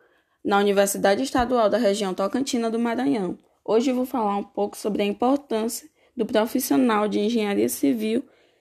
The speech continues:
na construção de uma sociedade. Caso não houvesse um engenheiro civil,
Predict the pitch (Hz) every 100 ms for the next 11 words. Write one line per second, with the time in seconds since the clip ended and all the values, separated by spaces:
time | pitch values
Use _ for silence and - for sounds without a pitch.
0 | _ _ _ _ 220 220 247 277 285 -
1 | 233 226 233 240 247 240 - 247 208 196
2 | - - _ _ _ _ _ _ _ -
3 | _ - 262 285 320 285 240 208 214 -
4 | 214 208 202 196 202 - 190 202 202